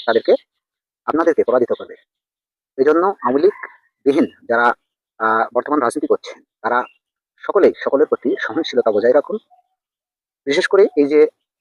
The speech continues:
ঢাকায় যে বিমান দুর্ঘটনা ঘটলো, সেই দুর্ঘটনা ঘটার পর আপনারা দেখেছেন যে একটা দুর্ঘটনা কখনো সরকার, রাজনৈতিক দল বা অন্যান্য নেতারা তাদেরকে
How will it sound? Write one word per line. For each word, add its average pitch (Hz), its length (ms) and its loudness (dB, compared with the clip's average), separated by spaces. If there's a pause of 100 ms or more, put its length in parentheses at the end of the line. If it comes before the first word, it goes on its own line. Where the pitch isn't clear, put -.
(420)
ঢাকায় 135 240 2
যে 131 140 4
বিমান 135 200 2
দুর্ঘটনা 131 380 0
ঘটলো, 131 280 0 (240)
সেই 123 120 -2
দুর্ঘটনা 131 420 -2
ঘটার 113 300 -4
পর - 140 -16 (460)
আপনারা 131 200 -2
দেখেছেন 147 380 -2 (340)
যে 120 100 2
একটা 143 340 -2 (220)
দুর্ঘটনা 170 500 0
কখনো 143 320 -2 (480)
সরকার, 139 380 0 (300)
রাজনৈতিক 135 340 0
দল 156 180 2 (400)
বা 123 60 -2
অন্যান্য 139 460 0 (340)
নেতারা 139 360 0 (300)
তাদেরকে 131 400 2